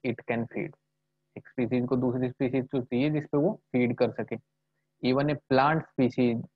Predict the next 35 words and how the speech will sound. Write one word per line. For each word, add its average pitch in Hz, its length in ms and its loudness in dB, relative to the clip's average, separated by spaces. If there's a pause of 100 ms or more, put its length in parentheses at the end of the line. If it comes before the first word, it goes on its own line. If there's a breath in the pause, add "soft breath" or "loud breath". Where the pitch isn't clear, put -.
plant 131 320 0
की 147 120 -2
भी 139 80 0
जो 139 120 0
species 120 460 0
है 110 260 -4
उसको 131 300 -2
भी 127 120 2
क्या 123 160 2
चाहिए? 107 320 -4
"Which 120 260 -4
make 131 320 0
its 127 300 -4
own 127 240 4
food 110 320 -2 (560)
can 131 240 0
not 139 240 0 (120)
survive 110 400 2
alone," - 360 -6 (140)
वो 117 180 -4
भी 123 240 0
alone 113 280 -2
survive 113 340 -2
नहीं 113 100 -4
कर 113 120 -4
सकते। 117 340 -6
क्यों? 139 360 -2 (520)
"It 131 120 0
need 131 380 2 (200)
soil 139 240 6
microbes 123 720 0
to - 220 -4
break 120 360 2
down 120 360 2
the 160 200 0